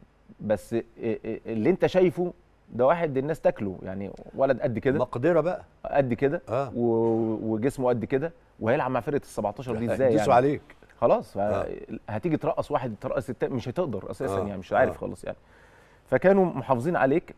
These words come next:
Speaker 1: بيتابعوك، والنادي عامل لك مرتب في، آه، من، من النادي، ومصاريفك وأكلك وكل حاجة يعني، أوكي؟
Speaker 2: أكنك في النادي الأهلي بالظبط.
Speaker 1: أكنك في النادي الأهلي، بس
Speaker 2: آه.
Speaker 1: بتلعب في نادي النيل.
Speaker 2: آه.
Speaker 1: وبعدين كنت أنا بقى خمستاشر سنة.
Speaker 2: مم.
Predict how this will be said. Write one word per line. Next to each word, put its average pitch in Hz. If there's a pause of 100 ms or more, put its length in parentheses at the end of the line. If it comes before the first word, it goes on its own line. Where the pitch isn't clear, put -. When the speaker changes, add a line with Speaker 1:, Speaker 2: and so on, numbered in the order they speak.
Speaker 1:
بيتابعوك، 120 (180)
والنادي 123
عامل 131
لك 123
مرتب 123
في، 110
آه، 110
من، 104
من 107
النادي، 139 (240)
ومصاريفك 110
وأكلك 123
وكل 120
حاجة 98
يعني، - (120)
أوكي؟ - (380)
Speaker 2:
أكنك 131
في -
النادي 113
الأهلي 113
بالظبط. 113
Speaker 1:
أكنك 147
في 101
النادي 120
الأهلي، 87 (180)
بس 113
Speaker 2:
آه. 104
Speaker 1:
بتلعب 131
في 113
نادي 107
النيل. 87 (260)
Speaker 2:
آه. 95 (1120)
Speaker 1:
وبعدين 120 (140)
كنت -
أنا 165
بقى 160
خمستاشر 127
سنة. 95 (360)
Speaker 2:
مم. 98